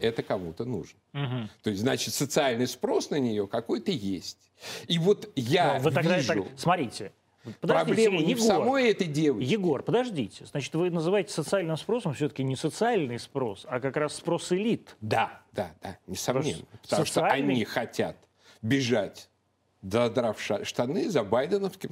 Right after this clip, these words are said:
Speaker 1: комсомолом.
Speaker 2: Зачем?
Speaker 1: Они передают ему привет.
Speaker 2: Да, вы таким еще поправку
Speaker 1: Да,
Speaker 2: так
Speaker 1: я
Speaker 2: считаете?
Speaker 1: уверен, что они передают ему привет. Они хотят сказать, что у нас тоже все возможно. Поэтому, скажем, я смотрел как на дураков, э, наших, э,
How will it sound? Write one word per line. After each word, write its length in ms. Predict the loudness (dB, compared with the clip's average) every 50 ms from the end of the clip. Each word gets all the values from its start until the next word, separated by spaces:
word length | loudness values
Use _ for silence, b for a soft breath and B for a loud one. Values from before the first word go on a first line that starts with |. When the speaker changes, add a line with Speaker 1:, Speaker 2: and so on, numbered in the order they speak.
| -12
Speaker 1:
комсомолом. 580 | _ -14 -10 -6 -4 -4 -4 -4 -6 -8 -8 -10 _ _ _ _
Speaker 2:
Зачем? 220 | -6 -2 2 2 2
Speaker 1:
Они 260 | 4 4 2 2 4
передают 640 | 4 4 4 4 4 4 2 4 2 0 2 0
ему 220 | 0 2 2 0 2
привет. 560 | 2 0 0 0 0 0 0 0 0 2 2
Speaker 2:
Да, 180 | 2 2 2 0
вы 80 | -2
таким 260 | 0 0 0 0 0 -2
еще 160 | -2 -2 -4
поправку 240 | -2 0 2 2 4
Speaker 1:
Да, 140 | 4 4 4
Speaker 2:
так 80 | 2 2
Speaker 1:
я 20 |
Speaker 2:
считаете? 260 | 2 4 4 4 4 2
Speaker 1:
уверен, 440 | 2 2 2 2 2 0 0 0
что 200 | 0 0 2 2
они 200 | 2 2 0 0
передают 600 | 2 2 2 2 2 2 0 0 2 0 0 0
ему 200 | 0 0 0 0
привет. 540 | 0 0 -2 0 0 2 4 4 4 2 0
Они 260 | -2 -2 -2 -4 -6
хотят 340 | -4 -4 -2 -2 0 -2 -2
сказать, 240 | -2 0 0 0 0
что 180 | 0 -2 -2 -2
у 160 | 0 0 2
нас 240 | 2 2 2 0 0
тоже 280 | 0 0 0 0 -2 -4
все 220 | -2 -4 -2 0
возможно. 640 | 0 0 0 0 0 0 2 0 0 -2 -4 -6 -8 B B B B B B 2
Поэтому, 460 | 2 4 4 2 2 0 0 0 -2
скажем, 360 | 0 0 0 0 0 0 0
я 240 | 2 2 2 2 0
смотрел 440 | -2 -2 0 0 2 2 0 -2 0
как 220 | -2 -4 -2 0
на 120 | 0 0
дураков, 760 | 2 2 2 2 2 2 0 0 0 2 2 2 0 -2 -2 0
э, 160 | 0 2 2
наших, 560 | 2 0 0 0 0 -2 -4 -4 -4 -4 -2
э, 240 | -2 0 0 -2 -4